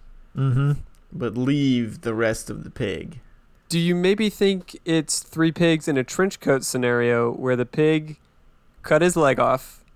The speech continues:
Speaker 3: cured it himself, entered his own leg
Speaker 2: Mm.
Speaker 3: into the state fair, and then collected four point eight million dollars on his own leg?
Speaker 2: I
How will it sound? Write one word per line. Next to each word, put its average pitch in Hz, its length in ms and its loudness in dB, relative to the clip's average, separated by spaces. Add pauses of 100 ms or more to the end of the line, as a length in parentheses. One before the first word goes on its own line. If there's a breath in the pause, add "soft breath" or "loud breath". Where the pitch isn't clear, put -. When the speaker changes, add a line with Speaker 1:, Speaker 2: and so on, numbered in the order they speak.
(340)
Speaker 3:
cured 170 300 4
it 170 120 0
himself, 139 720 2 (680)
entered 170 360 4
his 160 180 4
own 165 320 2
leg 165 300 4
Speaker 2:
Mm. 160 80 -2
Speaker 3:
into 160 720 2 (340)
the 143 100 -2
state 156 280 2
fair, 127 540 0 (960)
and 156 180 2
then 147 280 2 (140)
collected 147 840 2 (680)
four 143 260 2
point 143 200 4
eight 143 100 4
million 135 240 4
dollars 127 300 4
on 123 160 0
his 127 180 -2
own 123 240 0
leg? - 420 -8
Speaker 2:
I - 100 -18